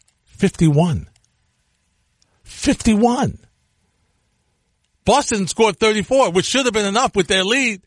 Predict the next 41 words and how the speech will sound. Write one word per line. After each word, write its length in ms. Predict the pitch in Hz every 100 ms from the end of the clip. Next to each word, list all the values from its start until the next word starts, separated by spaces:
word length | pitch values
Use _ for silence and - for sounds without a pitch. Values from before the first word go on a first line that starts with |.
| _ _ _ -
that 160 | 202 170
they 120 | 220
should 260 | - 226 180
be, 260 | 214 202 _ -
that 100 | 220
we 80 | 220
should 180 | - 247
be 120 | 226
watching 360 | 214 220 233 214
the, 160 | 208 175
the 140 | 202
Lakers 340 | 208 240 233 -
Sixers 480 | 294 - 220 165 165
on 140 | 160
T 180 | 190 165
N 120 | 147
T 120 | 160
right 180 | 123 113
now. 140 | 95 - - - - - -
<laughs> 80 | - - - - - _ - _ _ _ _ _ - - _ _ - - - 196 -
That's 180 | 269
what 100 | 262
we 80 | 226
should 200 | 190 285
be 100 | 330
watching. 420 | 233 165 139 170 196 _ _ _ _ _ _ _ 214
And 80 | 262
now 120 | 285
the 140 | 240
Nets 220 | 254 262
are 80 | 247
up 100 | 240
four 500 | - - 311 233 196 -
in 140 | 254
overtime, 600 | 277 285 214 160 117 110 _ _ _ _ _
and 160 | 202 190
Marcus 320 | 247 - 202
Smart 340 | 214 254 240 -
has 180 | 196
fouled 280 | - 202 208
out. 320 | 226 147 -